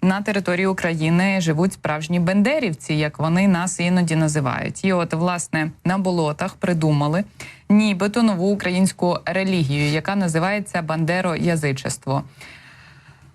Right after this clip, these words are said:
Е, я не зовсім розумію, як це правильно,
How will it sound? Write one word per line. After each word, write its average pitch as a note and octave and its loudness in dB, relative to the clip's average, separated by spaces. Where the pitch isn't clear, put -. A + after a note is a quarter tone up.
Е, F#3+ 2
я G#3+ 0
не C4 6
зовсім B3 2
розумію, A3+ 2
як G3+ -2
це G3 -2
правильно, F3 -2